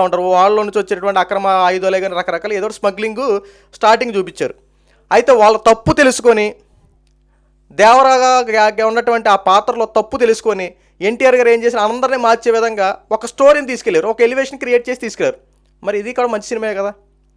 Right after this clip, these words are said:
దేవరాలో స్మగ్లింగ్ చేసే వాళ్ళని వాళ్ళే మారి ఆ స్మగ్లింగ్ని అరికట్టడం కోసం ఎన్ని ప్రయత్నాలు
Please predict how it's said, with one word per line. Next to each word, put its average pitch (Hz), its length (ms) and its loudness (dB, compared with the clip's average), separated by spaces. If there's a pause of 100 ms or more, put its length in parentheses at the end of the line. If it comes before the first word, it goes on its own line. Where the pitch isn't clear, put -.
(600)
దేవరాలో 220 680 4 (480)
స్మగ్లింగ్ 208 560 -4
చేసే 240 200 2
వాళ్ళని 233 320 0 (360)
వాళ్ళే 220 560 4 (140)
మారి 254 180 4
ఆ 254 40 2
స్మగ్లింగ్ని 247 500 -4
అరికట్టడం 240 540 -2
కోసం 226 340 -2 (140)
ఎన్ని 220 240 -6
ప్రయత్నాలు 196 360 -4